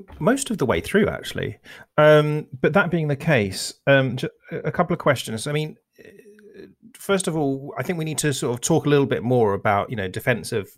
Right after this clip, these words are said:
what seems like a complicated system. And we've already gone some way down that. I like the way it, yeah, there's an element of that it smooths out the distribution, uh, of power. And so, you know, um, heavily, densely populated areas don't get overrepresented. So that's sort of one thing.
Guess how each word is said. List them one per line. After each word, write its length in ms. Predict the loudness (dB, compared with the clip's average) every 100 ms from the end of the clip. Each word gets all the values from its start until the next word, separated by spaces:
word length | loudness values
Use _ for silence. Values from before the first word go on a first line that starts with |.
| _ _
what 140 | -12
seems 300 | -8 -8 -8
like 140 | -12 -12
a 100 | -18
complicated 400 | -18 -12 -10 -10
system. 480 | -10 -10 -10 -8
And 100 | -6
we've 140 | -6 -6
already 140 | -4
gone 200 | -2 -4
some 220 | -2 -2
way 140 | 0 -4
down 280 | -4 -6 -4
that. 160 | -4 -6 -18 -18 -4
I 60 | 2
like 240 | 2 2
the 80 | 0
way 220 | 2 2
it, 100 | 0 _
yeah, 200 | -4 -2
there's 200 | 2 2
an 60 | 4
element 240 | 2 0
of 140 | -4 -4
that 100 | -4
it 80 |
smooths 640 | -2 -2 0 0 2 0 0
out 360 | -2 -2 -6 -10
the 100 | -10
distribution, 800 | -8 -8 -8 -8 -6 -4 -6 -6 _ -20 -20 -14 -2
uh, 160 | 0 0
of 160 | -4 -2
power. 400 | -2 0 -2 -4 _ -20 -20 -2
And 320 | 0 0 -4
so, 160 | 0 0
you 240 | 0 -4
know, 180 | -4 -6 -4
um, 200 | -4 -2
heavily, 320 | -2 -2 -6
densely 360 | -4 -4 -2 -6
populated 460 | -8 -8 -8 -6
areas 220 | -6 -6
don't 160 | -10 -14
get 120 | -8
overrepresented. 800 | -6 -2 -2 -2 -4 -4 2 2
So 160 | 2 -2
that's 200 | 0 -2
sort 120 | -2
of 80 | -2
one 220 | -4 -6
thing. 280 | -8 -6